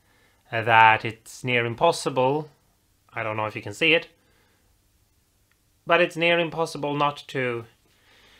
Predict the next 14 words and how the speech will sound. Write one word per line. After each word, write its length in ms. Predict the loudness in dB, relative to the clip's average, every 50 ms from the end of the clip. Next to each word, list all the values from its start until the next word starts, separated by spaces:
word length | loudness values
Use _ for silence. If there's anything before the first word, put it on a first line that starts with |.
| _ _ _ _ _ _ _ _ _
get 240 | -4 -4 -4 -2 -2
glue 220 | 0 2 2 4
on 100 | 4 4
your 140 | 4 2 2
fingers. 680 | 2 0 0 2 4 4 4 4 2 0 -4 -6 -8 -12 -20 -20 _ _ _ -20 -20 -20 -20 -20 -20 -20 -20 -20 _ -20 -20 -18 -10
And 560 | -4 -2 2 2 4 4 4 4 4 4 4
that's 220 | 2 2 0 0 -2
very 240 | -2 0 0 2
annoying, 440 | 2 2 2 2 0 0 -2 -6 -10 -14 _ _
because 640 | -20 -20 -14 -10 -10 -8 -8 -10 -12 -18 -20 -20 -20 _ _ _ _ _ _ _ _ _
super 280 | _ -12 -12 -10 -10 -8
glue, 320 | -6 -6 -6 -6 -8 -10 -14 _ _ _ _ _ _ _ _ _ _ _ _ _ _ _ _ _ _ _ _ -20 -20 -20 -20 -14
it's 300 | -8 -8 -8 -8 -6 -4
annoying. 380 | -2 -2 0 0 0 -2 -4 -6